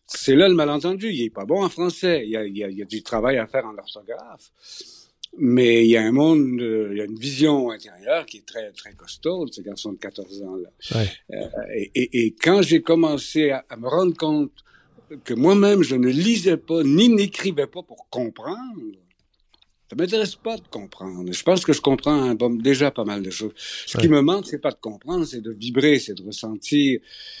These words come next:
Speaker 1: c'est de coller à une réalité, c'est d'entrer dans mes contradictions, c'est d'être face à face avec le dilemme de vivre à tout moment. Euh, ceux qui comprennent m-, m'emmerdent. Je veux dire, qu'est-ce que,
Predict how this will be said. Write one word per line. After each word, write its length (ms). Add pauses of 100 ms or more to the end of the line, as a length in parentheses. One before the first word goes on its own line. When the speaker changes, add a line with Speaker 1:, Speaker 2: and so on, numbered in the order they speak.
(100)
Speaker 1:
c'est 200
de 100
coller 420
à 60
une 120
réalité, 760
c'est 300
d'entrer 600
dans 300
mes 180
contradictions, 920
c'est 400
d'être 580
face 280
à 80
face 340 (420)
avec 600
le 100
dilemme 640
de 100
vivre 400
à 60
tout 120
moment. 360 (600)
Euh, 180
ceux 260
qui 180
comprennent 760
m-, 180
m'emmerdent. 800
Je 120
veux 40
dire, 180
qu'est-ce 140
que, 920